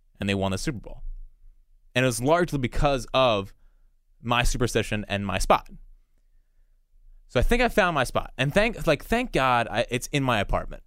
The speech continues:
because I was nervous. Like, I sat down for the game, and I was like, I, it kinda sunk in, like, this is the first time I'm gonna be watching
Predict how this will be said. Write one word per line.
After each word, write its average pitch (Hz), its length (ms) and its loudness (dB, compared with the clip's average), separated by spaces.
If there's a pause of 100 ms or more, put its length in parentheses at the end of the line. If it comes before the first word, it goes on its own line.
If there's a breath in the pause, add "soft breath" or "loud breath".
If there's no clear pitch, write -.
(120)
because 131 200 2
I 160 80 6
was 156 100 2
nervous. 165 380 0
Like, 107 160 -6
I - 20 0
sat 170 240 0
down 160 160 -2
for 147 80 -8
the 131 60 -6
game, 120 240 0
and 107 80 -4
I 98 40 -4
was 95 80 -6
like, 95 120 -6 (100)
I, 104 220 -6
it 117 200 -6
kinda 147 280 0
sunk 120 340 0
in, 208 180 0
like, 107 360 -2 (500)
this 147 160 4
is - 60 -4
the 170 100 0
first 160 260 0
time 151 220 0
I'm 117 100 0
gonna 127 140 -2
be 123 80 -2
watching 117 720 0